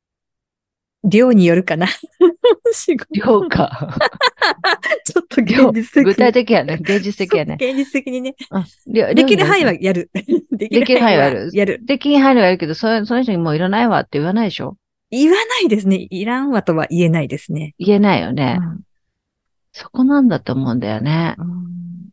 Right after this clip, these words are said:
Speaker 2: うん。ね。言えないっていう、まあ、次言う、言うことがいいわけじゃないんだけど、
Speaker 1: うん、うん、うん。
Speaker 2: そう、それを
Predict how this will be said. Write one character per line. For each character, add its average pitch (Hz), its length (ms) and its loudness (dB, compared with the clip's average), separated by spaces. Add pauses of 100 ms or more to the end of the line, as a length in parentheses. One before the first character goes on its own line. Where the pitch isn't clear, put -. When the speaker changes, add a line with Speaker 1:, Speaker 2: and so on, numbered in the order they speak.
Speaker 2:
う - 60 -8 (240)
ん。 - 60 -16 (960)
ね。 180 260 -2 (520)
言 240 120 4
え 277 120 6
な 277 240 4
い 240 120 4
っ 175 80 -6 (260)
て 170 100 0
い 185 320 4
う、 165 100 -4 (300)
ま 220 160 4
あ、 - 20 0
次 196 380 2
言 208 100 4
う、 - 20 -6
言 214 260 2
う 262 40 -4
こ 285 120 0
と - 120 0
が 123 100 0
い 165 80 4
い 180 60 4
わ 131 160 0
け 151 80 -4
じ 143 80 -8
ゃ 135 40 -4
な 151 100 0
い 165 60 0
ん - 20 0
だ 117 100 -4
け 127 100 -8
ど、 196 280 2
Speaker 1:
う 226 40 0
ん、 247 60 0
う 220 40 0
ん、 180 40 0 (580)
う 190 40 -12
ん。 190 40 -12
Speaker 2:
そ 240 320 -2
う、 226 60 -2
そ 254 180 -4
れ 262 140 0
を 262 340 0